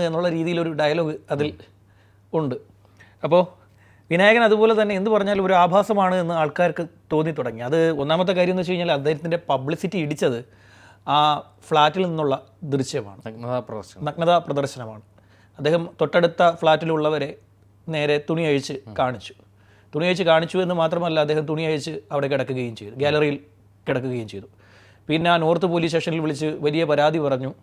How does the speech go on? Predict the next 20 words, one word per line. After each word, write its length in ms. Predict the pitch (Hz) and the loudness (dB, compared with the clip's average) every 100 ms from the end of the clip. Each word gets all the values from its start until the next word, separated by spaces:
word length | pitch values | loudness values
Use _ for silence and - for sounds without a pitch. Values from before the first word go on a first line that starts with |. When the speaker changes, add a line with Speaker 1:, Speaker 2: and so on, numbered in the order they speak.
| _ - | _ 2
Speaker 1:
പരാതി 260 | 151 185 190 | 4 4 4
പരിഹരിക്കാൻ 400 | 175 180 160 175 170 | 0 0 0 -2 -2
വേണ്ടി 200 | 165 160 - _ _ _ _ _ _ _ _ _ _ - | -4 -4 -8 _ _ _ _ _ _ _ _ _ _ 0
അവിടെ 160 | 151 160 147 | 4 4 2
ഉദ്യോഗസ്ഥർ 440 | 151 170 165 175 - - | 2 2 2 0 0 -2
പാഞ്ഞെത്തി. 400 | 139 147 127 160 - _ _ _ _ _ _ _ _ | -2 -2 -6 -8 -12 _ _ _ _ _ _ _ _
വന്നതിൽ 300 | 160 180 185 165 | 2 4 4 4
വനിതാ 200 | 165 180 175 | 4 4 4
ഉദ്യോഗസ്ഥർ 340 | 175 170 170 160 | 2 0 0 0
വരെ 100 | 147 | 0
ഉണ്ടായിരുന്നു. 320 | 139 135 131 - _ _ _ _ _ | 0 -2 -4 -12 _ _ _ _ _
അദ്ദേഹം 280 | 151 143 156 156 - | -2 0 0 -4 -4
അവരെ 300 | 147 151 165 160 - _ - _ _ _ | 0 2 2 0 -6 _ -20 _ _ _
വഴക്ക് 240 | 143 139 147 | -2 -2 0
പറഞ്ഞു. 220 | 135 120 151 _ _ _ _ _ _ _ _ _ - | -2 -4 -10 _ _ _ _ _ _ _ _ _ -4
അതിനുശേഷം 380 | 151 156 165 165 | -2 0 0 0
സ്റ്റേഷനിൽ 320 | 170 160 170 156 | 0 0 0 -2
പോയി 140 | 156 151 - 151 | -2 -2 -4 -2
അലമുണ്ടാക്കി. 540 | 151 139 120 110 - - - _ _ _ _ _ _ - | 0 -2 -6 -8 -12 -20 -20 _ _ _ _ _ _ -8
സ്റ്റേഷനിൽ 340 | 156 147 175 | -6 -2 -2